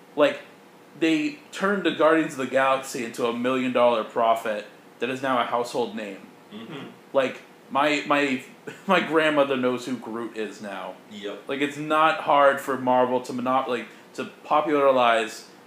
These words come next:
Speaker 1: other characters
Speaker 2: They
Speaker 1: to
Speaker 2: have
Speaker 1: the
Speaker 2: such a
Speaker 1: same
Speaker 2: deep
Speaker 1: level.
Speaker 2: well to go into, and they're not
Speaker 3: Like,
Speaker 2: afraid to do
Speaker 3: wasn't
Speaker 2: it.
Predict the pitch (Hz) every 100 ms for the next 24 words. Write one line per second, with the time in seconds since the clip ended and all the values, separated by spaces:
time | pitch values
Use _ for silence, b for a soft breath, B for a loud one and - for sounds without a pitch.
0 | - - 139 139 127 127 131 127 117 117
1 | 104 107 123 120 - 131 107 107 101 101
2 | 101 92 87 87 92 87 85 82 82 -
3 | 185 165 151 156 214 277 113 104